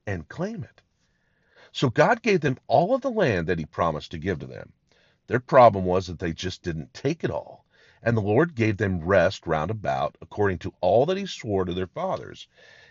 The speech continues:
And there stood not a man of all of their enemies before them. For the Lord delivered all of their enemies into their hand. And there failed not out of any good thing which the Lord had spoken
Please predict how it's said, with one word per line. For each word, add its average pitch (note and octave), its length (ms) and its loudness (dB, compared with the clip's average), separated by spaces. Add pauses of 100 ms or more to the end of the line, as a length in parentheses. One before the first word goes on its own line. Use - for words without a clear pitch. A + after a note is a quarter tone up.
(140)
And A2 140 2
there G#2 100 0
stood G2 340 -2
not F#2+ 380 2
a F3+ 60 0
man G2 460 0
of E2+ 240 -4
all F2+ 240 0
of A2+ 80 -4
their C3+ 200 -2
enemies E2+ 400 -4
before F#2 380 -8
them. - 200 -20 (1900)
For A2 180 0
the F#2 80 0
Lord B2+ 360 0
delivered E2 440 -4 (300)
all G2+ 220 6
of A#2 80 2
their B2 220 0
enemies D2+ 480 0
into C#2+ 180 -12
their D#2+ 160 -8
hand. E2+ 420 -8 (720)
And E2 140 -6
there F2 140 0
failed F2+ 480 -4 (200)
not F2+ 320 2
out F2 160 6
of E2 200 -4
any G2 220 -4
good D#3+ 300 -4
thing F#2 280 -2
which D#2+ 220 -8
the E2 80 -14
Lord D#2+ 260 -4
had C#2+ 140 -10
spoken C#2+ 500 -8